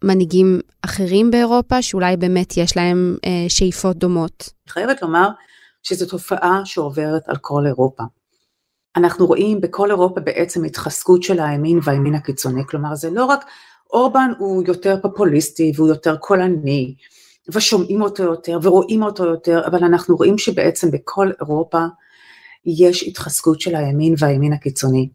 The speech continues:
Speaker 2: אה, שתי סיבות מרכזיות, המשבר הכלכלי של אלפיים ושמונה, וכמובן הסיבה היותר, אה, חשובה, זה משבר ה-, המשבר הפליטים של אלפיים וחמש עשרה, שהביא בעצם ארבעה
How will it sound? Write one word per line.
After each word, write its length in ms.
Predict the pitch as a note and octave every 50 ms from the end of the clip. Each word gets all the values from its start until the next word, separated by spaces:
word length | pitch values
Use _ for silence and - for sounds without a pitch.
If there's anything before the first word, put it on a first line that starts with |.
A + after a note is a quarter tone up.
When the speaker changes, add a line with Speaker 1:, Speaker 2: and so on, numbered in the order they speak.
| _ _ _ _ _ _ _ -
Speaker 2:
אה, 240 | - D#3+ D3 D3 D3 C#3+
שתי 220 | - - G#3+ G#3+
סיבות 300 | G#3 - F#3+ F#3 F#3 F#3
מרכזיות, 560 | F3+ F3+ F3+ E3 D3 C#3+ D#3 D#3+ E3 D3+ D3
המשבר 320 | C3 B2+ C3 - F#3+ F#3 F#3
הכלכלי 380 | F#3 - D3 C#3+ - - D3+
של 140 | D3 - C#3+
אלפיים 280 | C3 C3+ - D3 D3 C#3
ושמונה, 360 | B2 - - G#3+ A3+ A3 G#3+ G#3 G3+ G3 - _ _ _ _ _ _ _ _ _ _ _ _ - - - D#3 C#3+
וכמובן 680 | F#3+ G3 G3+ - G#3+ G3+ D#3+ C#3+ D3 D3 F3 F3+ F3 E3+
הסיבה 420 | E3 - - E3 D3 - E3+ E3+
היותר, 600 | F3 E3 D#3 D3+ D#3 - - G#3+ G#3+ G#3 G3+ G#3 G3+ - _ - - - - - - _ _ _ _ _ _ -
אה, 260 | E3+ E3+ D#3+ D#3 D#3 D3+ D3+ - -
חשובה, 600 | - - E3 - F3+ E3 D3+ E3+ D#3+ D#3 D3+ D3 D3 - -
זה 120 | - -
משבר 320 | D3+ D3 C#3+ - E3+ E3 E3
ה-, 160 | E3 D#3+ D#3 - - D3
המשבר 320 | C#3+ C#3 C#3+ - - D3+ D3
הפליטים 400 | E3 D#3 - C#3 C3+ - D3+ C#3
של 160 | C#3 - C#3
אלפיים 300 | C3 B2+ B2+ - D3 D3 C#3
וחמש 360 | C#3+ C#3+ - C3 C3 B2+ B2+
עשרה, 260 | D3 C#3 - D#3 D3
שהביא 440 | D3 - - D#3 C#3 B2+ F3 A#3+ A#3+
בעצם 460 | A3+ - - - - - - A#3 G3+
ארבעה 520 | E3+ D3+ D3 C3 - D#3 - - F#3+ A3